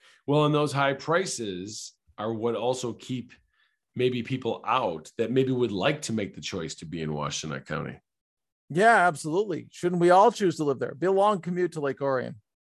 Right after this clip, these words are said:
Speaker 1: That's true. For the record, though, I mean, I could just type your name into Wikipedia, or my question really was, are you on this list, Don? Are you in Wikipedia maybe for a running thing or something?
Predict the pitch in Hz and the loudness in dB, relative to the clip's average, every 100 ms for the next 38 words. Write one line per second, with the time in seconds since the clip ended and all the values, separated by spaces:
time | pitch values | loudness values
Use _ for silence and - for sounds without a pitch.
0 | _ _ _ _ _ _ - 110 104 - | _ _ _ _ _ _ 0 0 0 2
1 | 113 90 76 - - _ 240 - 262 262 | 4 4 0 -12 -20 _ 4 6 8 6
2 | 277 208 143 123 151 156 151 - 196 269 | 6 6 8 8 8 8 6 2 2 0
3 | 160 151 - - _ _ - 147 139 135 | 4 2 2 -6 _ _ 2 2 4 2
4 | 131 127 131 127 120 123 - 120 151 180 | 4 4 2 0 -4 -6 -8 -2 0 2
5 | 196 202 185 170 170 226 285 233 170 147 | 6 6 6 2 2 -2 -2 -2 -2 -2
6 | 135 135 131 - _ _ _ - 185 285 | 0 0 -2 -8 _ _ _ -2 0 2
7 | 302 226 269 294 - 208 269 - 247 285 | 0 -2 -4 -6 -4 -2 -2 -2 -2 -2
8 | 269 180 196 240 226 254 247 262 190 233 | -2 -2 -2 -2 -2 -4 -8 -4 -2 -2
9 | 247 233 220 247 - 196 190 180 147 180 | 0 0 -2 -6 -2 2 2 4 4 2
10 | 226 226 202 220 226 202 202 269 247 | 0 -2 -2 -2 -4 -6 -6 -12 -14